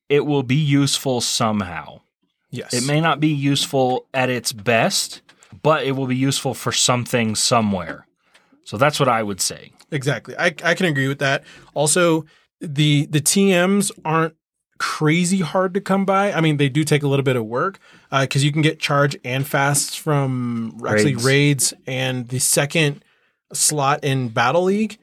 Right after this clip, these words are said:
Speaker 2: Um, also, certain research tasks can also reward you with some, uh,
Speaker 1: Mm-hmm.
Speaker 2: special research tasks. So definitely keep the better starred Pokemon, um, with the worst moves because you can always change those moves.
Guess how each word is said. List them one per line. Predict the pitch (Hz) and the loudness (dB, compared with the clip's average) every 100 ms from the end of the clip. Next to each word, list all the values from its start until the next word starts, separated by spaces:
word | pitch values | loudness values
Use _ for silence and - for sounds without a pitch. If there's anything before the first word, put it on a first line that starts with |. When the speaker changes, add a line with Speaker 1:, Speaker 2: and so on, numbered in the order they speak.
| _ _ - | _ _ -6
Speaker 2:
Um, | 127 127 - | -6 -6 -2
also, | 147 147 | 0 2
certain | 147 165 160 156 147 135 | 2 2 0 0 0 0
research | 110 139 143 165 147 - | -2 -2 0 0 -2 -6
tasks | - 160 170 - - | -4 -4 -4 -4 -4
can | - 156 | -2 0
also | 143 147 165 | 0 0 2
reward | 160 156 165 | 0 2 0
you | 165 | -2
with | 160 147 | -4 -2
some, | 175 170 160 - | 0 0 -2 -4
uh, | 131 | -2
Speaker 1:
Mm-hmm. | 110 143 | 2 2
Speaker 2:
special | 135 - | 2 -2
research | 151 151 151 | -4 -4 -6
tasks. | - 170 170 - - - - | -4 -4 -4 -8 -16 -20 -12
So | - 160 139 - _ _ - - 147 | 0 2 2 -2 _ _ -20 -12 0
definitely | 160 165 196 196 196 | 0 2 2 4 2
keep | - 175 170 | 2 0 0
the | 196 143 147 143 139 135 147 _ _ | -6 -2 2 2 2 0 -4 _ _
better | 147 110 147 170 170 | -12 0 2 4 2
starred | 151 175 147 147 147 | 0 0 2 2 0
Pokemon, | - 156 151 143 127 131 131 127 - | 0 -2 0 0 0 0 -2 -4 -10
um, | 123 113 110 | -12 -10 -8
with | 123 | -8
the | 123 | -6
worst | 123 135 - | -2 -2 0
moves | 165 170 139 | -2 -2 -2
because | 143 135 | -2 -2
you | 120 | 0
can | 143 | -2
always | 131 127 | -2 -2
change | - 123 113 110 | -4 -6 -6 -6
those | 135 135 | -4 -2
moves. | 151 165 170 | -2 -2 -6